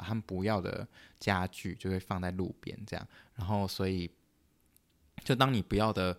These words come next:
你就，他们，他们很多人就把它放在路边，因为这用-，用意就是说，哦，如果你今天想要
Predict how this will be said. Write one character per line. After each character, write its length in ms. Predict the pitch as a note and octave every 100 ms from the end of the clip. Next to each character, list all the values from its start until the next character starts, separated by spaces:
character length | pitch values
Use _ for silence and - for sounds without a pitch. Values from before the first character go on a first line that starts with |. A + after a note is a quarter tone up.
| - -
你 100 | F#2
就， 220 | A#2 G#2+ -
他 100 | B2
们， 100 | A#2
他 120 | C#3+
们 120 | C#3 B2
很 180 | A2+
多 120 | F#2+ A2+
人 80 |
就 80 | G#2
把 80 | F#2+
它 60 | F2+
放 180 | G2+
在 40 | F#2+
路 100 | F#2+
边， 240 | F2+ F2+
因 100 | A#2
为 140 | A2+ A2+
这 120 | - G#2+
用-， 140 | B2 -
用 180 | C#3 A#2+
意 60 | A#2
就 100 | A#2
是 80 |
说， 260 | A2+ G2+ G2+ - - -
哦， 160 | C#3 D#3
如 80 |
果 80 | C#3
你 100 | G2
今 120 | F2
天 60 | A2+
想 200 | - F2+
要 220 | G2+ G#2+